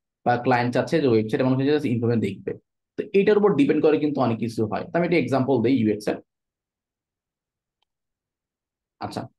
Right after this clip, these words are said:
ধরেন এইটা হচ্ছে একটা ওয়েবসাইট, ঠিক আছে? তো ওয়েবসাইটটাকে খুব দ্রুত লোড দিচ্ছে, ভালো কথা।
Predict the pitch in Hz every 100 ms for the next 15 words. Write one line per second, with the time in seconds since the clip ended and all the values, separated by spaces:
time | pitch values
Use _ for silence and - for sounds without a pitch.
0 | - 151 196 - 160 160 156 156 139 -
1 | 208 - 110 107 - - _ _ _ _
2 | 226 - - - _ - 123 135 135 175
3 | 175 196 208 131 90 117 104 98 98 -
4 | - 110 104 -